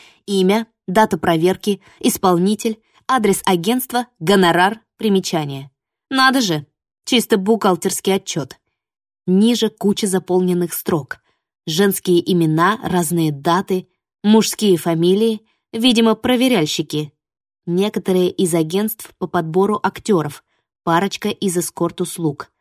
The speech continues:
Гонорары разные, почасовая оплата, не иначе. В графе примечания сплошные крестики. Не прошли, стало быть, девушки испытания на прочность. Последняя строчка на странице — Лика.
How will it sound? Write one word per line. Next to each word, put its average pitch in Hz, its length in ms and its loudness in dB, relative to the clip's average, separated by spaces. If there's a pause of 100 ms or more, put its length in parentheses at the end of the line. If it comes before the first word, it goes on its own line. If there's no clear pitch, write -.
(340)
Гонорары 214 640 2
разные, 165 580 0 (240)
почасовая 220 600 2
оплата, 190 500 0
не 180 200 2
иначе. 156 400 -4 (460)
В 147 100 -12
графе 160 460 -4
примечания 185 800 0
сплошные 175 680 -4
крестики. 160 720 -4 (600)
Не 220 120 -4
прошли, 214 380 -2
стало 170 280 -2
быть, 156 240 0
девушки 175 480 -2
испытания 165 680 -2
на 160 100 -2
прочность. 156 640 -8 (460)
Последняя 196 480 2
строчка 208 420 -2
на 180 80 2
странице — 196 720 -2 (180)
Лика. 208 480 0